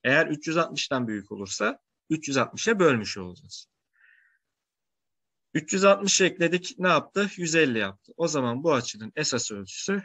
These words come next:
yüz elli derece olacak. Bakın burada beş yüz yirmi derece var. Beş yüz yirmi üç yüz altmıştan büyük. Bunu eksi yokmuş gibi üç yüz altmışa bölüyoruz.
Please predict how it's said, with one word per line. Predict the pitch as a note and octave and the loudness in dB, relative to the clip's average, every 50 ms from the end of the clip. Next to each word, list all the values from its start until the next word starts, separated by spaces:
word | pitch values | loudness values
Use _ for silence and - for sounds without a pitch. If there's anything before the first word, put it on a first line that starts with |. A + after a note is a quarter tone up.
| - _ | -8 _
yüz | E3+ D3+ B2+ | -8 -4 -2
elli | B2 G#2+ G2+ G2+ A2+ C#3+ | -2 -2 -2 -4 -4 -2
derece | D3+ A2 G#2 G2+ G2 G3 | -2 0 0 -2 -2 -2
olacak. | F3+ B2 G2 F2 - - _ _ _ _ _ _ _ _ _ _ _ | -2 -2 -4 -6 -10 -16 _ _ _ _ _ _ _ _ _ _ _
Bakın | F3+ F#3 - G3 F#3+ F#3 | -2 -2 0 -2 -2 -2
burada | F#3 F3 F#3+ F3+ D#3 | 0 2 2 4 6
beş | F3 F3 E3+ - - | 4 4 4 2 0
yüz | F3+ D#3+ F3 | -2 0 0
yirmi | F3 F3 F3 E3+ | 0 0 0 0
derece | D3+ C3+ A#2 A2+ G2 G2+ G2+ G#2 | 0 0 0 0 -2 -4 -6 -6
var. | C3+ F3+ - _ - | -6 -6 -8 _ 0
Beş | C#3 D3 C#3+ - - | 0 0 0 0 -4
yüz | D#3 D3 D3+ | -4 -4 -2
yirmi | D#3 D#3 D#3 D#3 C#3+ | -2 -2 -2 -6 -8
üç | - - | -8 -6
yüz | C#3 D3+ | -4 -4
altmıştan | D3 - C3+ C3+ - - C#3 C3 A#2 G#2 | -4 -4 -4 -8 -6 -4 -2 -4 -4 -4
büyük. | G#2+ B2+ F#3 A3 - _ _ _ _ _ _ _ _ _ _ _ _ | -4 -6 -6 -6 -10 _ _ _ _ _ _ _ _ _ _ _ _
Bunu | G#3+ G#3 E3 D#3+ F3+ F3+ _ - | 0 2 2 2 0 -2 _ 0
eksi | E3+ F#3 F3 F3+ - - F#3+ | 0 0 0 0 -2 0 2
yokmuş | F#3 E3+ F3 - B2+ A2 - - | 0 0 0 -4 -8 -8 -8 -8
gibi | - B2 D3+ F#3 | -8 -6 -6 -6
üç | F3 F3+ - | -6 -6 -6
yüz | B2+ A2 | -6 -6
altmışa | A2+ - - B2 - - F#3 D3 | -6 -6 -8 -8 -6 -4 -2 -2
bölüyoruz. | B2 A2 G2 F#2+ - - - - - - - | -2 -2 -4 -6 -12 -14 -18 -20 -20 -20 -20